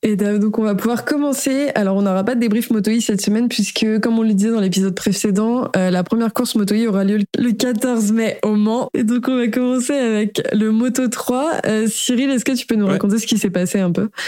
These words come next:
Speaker 2: Alors, en Moto trois, donc en Q un, c'est Ortola, Honshu, Rueda et Yamanaka qui passent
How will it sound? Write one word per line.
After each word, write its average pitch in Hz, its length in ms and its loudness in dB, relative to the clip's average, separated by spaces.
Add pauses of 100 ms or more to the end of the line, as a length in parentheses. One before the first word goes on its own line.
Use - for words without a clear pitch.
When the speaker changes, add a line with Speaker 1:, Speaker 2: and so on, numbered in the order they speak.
(200)
Speaker 2:
Alors, 139 240 -2
en 151 100 0
Moto 175 600 0
trois, 170 240 -4
donc 139 240 -4
en 160 40 -4
Q 170 220 -2
un, 160 100 -2
c'est - 280 -4
Ortola, 165 460 -2
Honshu, 151 420 -2
Rueda 135 540 -2
et 147 80 0
Yamanaka 131 500 -2
qui - 200 -6
passent - 420 -4